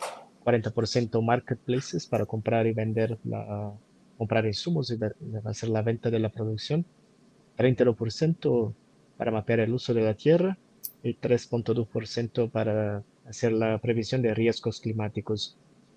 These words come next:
Pero hay grandes problemas en Brasil de, el, el más grande problema es la percepción del agricultor en la,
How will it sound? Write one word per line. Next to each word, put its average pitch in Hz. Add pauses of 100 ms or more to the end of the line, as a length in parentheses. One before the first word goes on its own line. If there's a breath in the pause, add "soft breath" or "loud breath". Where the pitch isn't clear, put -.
Pero 123
hay 156
grandes 156
problemas 127
en 110
Brasil 123
de, 110 (720)
el, 113 (160)
el 120
más 127
grande 131
problema 139
es - (340)
la 113
percepción 120
del 143
agricultor 117 (720)
en 113
la, 110